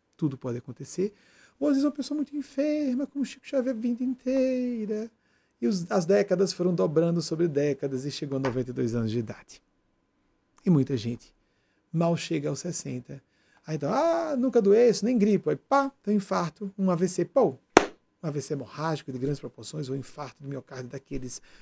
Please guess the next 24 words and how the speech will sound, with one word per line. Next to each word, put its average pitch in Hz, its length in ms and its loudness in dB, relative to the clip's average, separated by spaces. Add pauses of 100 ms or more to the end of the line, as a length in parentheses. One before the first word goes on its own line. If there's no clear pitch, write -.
(120)
bem 180 140 6
devastadores, 180 580 4
a 240 60 4
pessoa 226 240 -2
não 196 40 2
chega 175 160 -2
nem 160 120 -2
no 156 40 -2
hospital. 151 380 -10 (960)
Não 196 100 4
acontece 185 440 0
isso, - 260 -4 (420)
nós 160 140 -4
vemos. - 320 -18 (1400)
Nada 165 360 2
nos 151 160 -2
garante 135 520 -4
que - 100 -10
estaremos 120 680 -6
na 131 80 -12
próxima 135 340 -10
semana 127 340 -8
aqui. 123 280 -10
Essa 131 340 -8